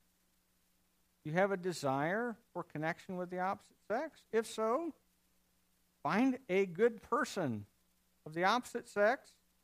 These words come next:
who is in the Lord and marry them. If, on the other hand,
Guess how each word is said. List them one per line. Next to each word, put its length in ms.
who 180
is 400
in 200
the 100
Lord 440
and 280
marry 320
them. 440
If, 260
on 140
the 140
other 160
hand, 480